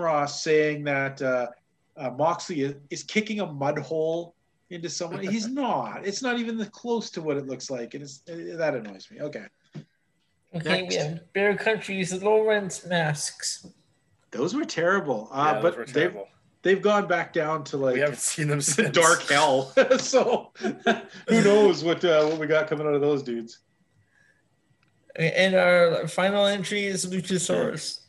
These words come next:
Speaker 1: Oh, that motherfucker's gonna stay for a while.
Speaker 2: <laughs>
Speaker 1: He, he's in for a while.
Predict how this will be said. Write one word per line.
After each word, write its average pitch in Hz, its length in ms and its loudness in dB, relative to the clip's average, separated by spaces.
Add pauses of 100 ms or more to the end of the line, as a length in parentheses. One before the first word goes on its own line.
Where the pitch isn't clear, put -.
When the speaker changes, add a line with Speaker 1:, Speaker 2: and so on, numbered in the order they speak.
(540)
Speaker 1:
Oh, 131 340 4
that 123 180 -2
motherfucker's 131 460 -4
gonna 117 120 -8
stay 113 220 -8
for - 180 -2
a - 40 6
while. 165 480 2
Speaker 2:
<laughs> - 1040 -10 (120)
Speaker 1:
He, 120 220 -4
he's 139 240 2
in 143 160 -2
for 131 140 -6
a 110 80 -2
while. 113 400 -4